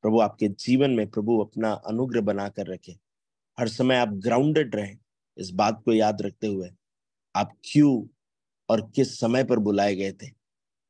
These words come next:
आप ये कभी ना भूलने पाए। प्रभु, आप सभी को ब्लेस करे। Just इस लाइव सेशन के, रिकॉर्डिंग के एंड होने के बाद एक छोटी सी प्रेयर, just एक प्रेयर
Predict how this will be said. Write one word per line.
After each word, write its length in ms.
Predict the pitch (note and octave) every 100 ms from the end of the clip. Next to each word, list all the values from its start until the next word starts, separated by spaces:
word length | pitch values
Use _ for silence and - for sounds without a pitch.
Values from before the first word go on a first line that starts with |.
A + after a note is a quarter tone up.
| _ _ _ _ -
आप 140 | F#3 -
ये 80 | G3+
कभी 260 | G#3 G3
ना 120 | G3+
भूलने 360 | F#3 F#2 F#3 F3+
पाए। 180 | D3+ D3 _ _ _ _ _ _ _ _ _ _ _ _ _ _ _ _ _ _ -
प्रभु, 180 | G#2
आप 120 | G#2+ -
सभी 260 | - G2+
को 120 | G2
ब्लेस 360 | F#2 F2 G2 -
करे। 240 | - F#2 F2+ -
Just 380 | G#2 G#2+ - - -
इस 380 | G#2+ - - _ _ _ _ -
लाइव 320 | A2 G#2+ B2+
सेशन 500 | - - G#2+ A#2+ A2
के, 380 | A2 A2 G2 F2+ _ -
रिकॉर्डिंग 560 | G2 G2 G#2 G2+ G#2 G2+
के 180 | F#2+ - -
एंड 220 | A#2 A2
होने 240 | G#2+ G2+
के 160 | - G2
बाद 260 | F#2 F2+ _ _ _ _ _ -
एक 100 | G#2
छोटी 280 | - A#2+ B2
सी 160 | A2+
प्रेयर, 380 | G2+ G2+ G#2 F#2+
just 320 | F#2+ G2 -
एक 120 | F#2+ _ _
प्रेयर 420 | A2+ A2+ A2 G2